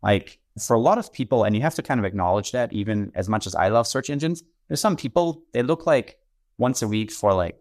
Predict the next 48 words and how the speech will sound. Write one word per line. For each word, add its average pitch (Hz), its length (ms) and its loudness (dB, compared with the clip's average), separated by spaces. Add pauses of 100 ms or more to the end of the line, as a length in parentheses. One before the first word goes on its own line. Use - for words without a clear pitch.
(180)
Ford 139 260 0
one 117 120 2
fifty 101 340 -4
or 90 80 -2
something, 85 580 -4
and 113 100 0
that's 101 220 2
it. - 240 -2 (140)
They 110 100 2
don't 127 220 4
really 104 340 0
care 90 380 0
about 92 340 0
the - 60 -8
search - 240 -6
engine. - 280 -10
It's - 140 -6
kind 131 200 2
of 117 120 2
like 104 200 2
a 98 40 -6
utility, 87 520 -4
you 82 200 -8
know, 95 240 -4
if - 180 -8
it's - 380 -8
not 165 220 2
there, 101 260 4
it 95 120 -4
sucks. - 360 -4
But 120 360 0 (400)
if 117 80 -6
you 131 60 0
get 165 200 0
your 127 100 0
water 110 340 4
and 104 100 0
electricity 101 640 0
from 98 180 -6
somewhere, 98 480 2
you 92 100 -4
don't 98 260 0
really 90 320 -4
care 85 500 -2
very 87 220 2
much 85 260 -4
about 50 300 -2
it. - 120 -8